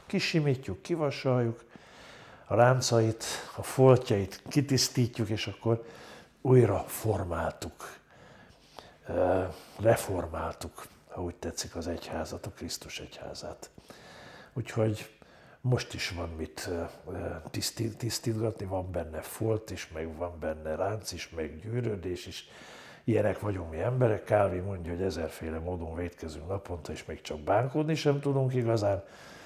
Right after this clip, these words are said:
Van mit, ö, ö, ö, ö, odavinni az Úristen elé, és bocsánatot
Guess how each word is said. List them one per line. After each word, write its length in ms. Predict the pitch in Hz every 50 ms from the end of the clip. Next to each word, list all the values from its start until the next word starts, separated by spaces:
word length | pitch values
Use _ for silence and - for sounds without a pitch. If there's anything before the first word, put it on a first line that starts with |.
| - - - - - - - - 104 101 104 101 101
Van 340 | 107 113 113 113 110 101 92
mit, 320 | 87 85 - - - -
ö, 160 | 92 87 82 - - - -
ö, 280 | 95 90 90 87 - 87 85 - 90 87
ö, 840 | 87 87 87 87 87 85 85 85 - - 87 90 92 90 87 87 87 90 - - - - - - - - - - - - - - - _ _ -
ö, 60 | 87 87 85 82 82 85 82 82 80
odavinni 500 | 85 104 87 92 80 87 87 82 85 85
az 140 | 85 80 87
Úristen 460 | 87 82 82 82 - - - 82 82
elé, 180 | 82 82 - 80
és 120 | 80 -
bocsánatot 920 | - - - - - - 80 82 82 - - - - - - - - -